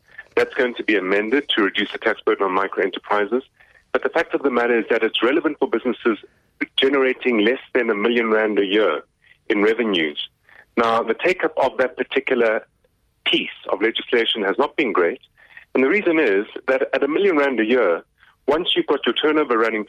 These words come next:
through, you've got your expenses running through, and you've got a family to feed,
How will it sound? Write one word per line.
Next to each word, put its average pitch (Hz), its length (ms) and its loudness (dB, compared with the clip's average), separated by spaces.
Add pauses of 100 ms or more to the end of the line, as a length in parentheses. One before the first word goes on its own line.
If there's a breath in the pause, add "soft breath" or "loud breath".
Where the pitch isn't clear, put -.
through, 120 120 2
you've 104 180 -2
got - 160 -2
your 98 100 -2
expenses 135 460 -4
running 104 280 2
through, 107 140 2
and 95 100 -2
you've 95 100 -2
got 98 100 2
a 95 60 0
family 143 360 -2
to - 240 -8
feed, 82 220 -2